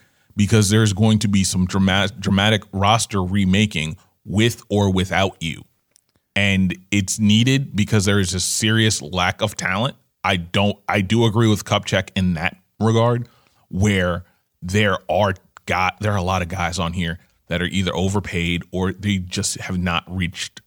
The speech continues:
where they should be. M K G amongst them. Frank Kaminsky, who's probably gone, but another one. There are a lot of guys that have not reached where they should be, and Kemba's the only one at this point. So at what point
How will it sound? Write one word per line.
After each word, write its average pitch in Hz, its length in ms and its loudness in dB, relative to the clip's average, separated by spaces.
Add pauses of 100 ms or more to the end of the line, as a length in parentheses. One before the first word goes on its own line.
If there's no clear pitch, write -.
(140)
where 104 180 0
they 98 160 -2
should 87 360 -4
be. - 280 -8 (260)
M 101 140 0
K 101 200 0
G 95 180 -2
amongst 78 420 -2
them. 67 200 -10 (480)
Frank - 340 0
Kaminsky, 107 540 0
who's 98 300 -2 (440)
probably 123 400 4
gone, 90 360 0
but 92 280 -2 (420)
another 104 400 2
one. 69 320 -8 (280)
There 110 120 2
are 123 80 2
a 117 60 2
lot 113 200 2
of 110 60 2
guys 104 240 2
that 90 80 -6
have 98 180 -2
not 92 240 0
reached 95 280 -2
where 95 200 0
they 80 140 -2
should 87 320 -6
be, 92 200 0
and 90 160 -4
Kemba's 104 360 2
the 95 100 0
only 98 240 2
one 90 300 2 (100)
at 87 220 -6
this 82 200 -6
point. - 440 -6 (500)
So 101 560 2
at 87 160 0
what 104 300 0
point 110 380 2